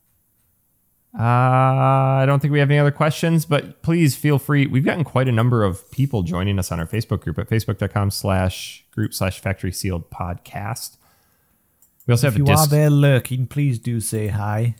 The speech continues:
Speaker 1: We also have a Discord. I have no idea how to share that out, but join the Facebook group or I don't, how can we share the Discord out?
Speaker 2: Uh,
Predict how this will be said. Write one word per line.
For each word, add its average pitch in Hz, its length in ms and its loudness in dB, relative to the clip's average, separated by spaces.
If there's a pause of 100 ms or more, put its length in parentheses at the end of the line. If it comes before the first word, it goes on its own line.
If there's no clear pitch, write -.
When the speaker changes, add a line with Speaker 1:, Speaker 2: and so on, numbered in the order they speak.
Speaker 1:
We 139 100 2
also 147 200 0
have 156 60 0
a 123 60 0
Discord. 85 720 0
I 110 80 -2
have 104 140 0
no 95 180 2
idea 87 260 2
how 87 140 0
to 85 60 0
share 85 260 -2
that 78 160 -2
out, 80 280 -2
but 82 360 -4
join 104 220 0
the 95 80 2
Facebook 101 400 -4
group 95 400 0
or 85 500 -2 (1700)
I 98 100 -14
don't, 139 160 -4
how - 220 -4
can - 160 -12
we 165 80 2
share 139 240 -2
the 135 100 -2
Discord - 560 -10
out? - 220 -14 (1000)
Speaker 2:
Uh, 117 280 -2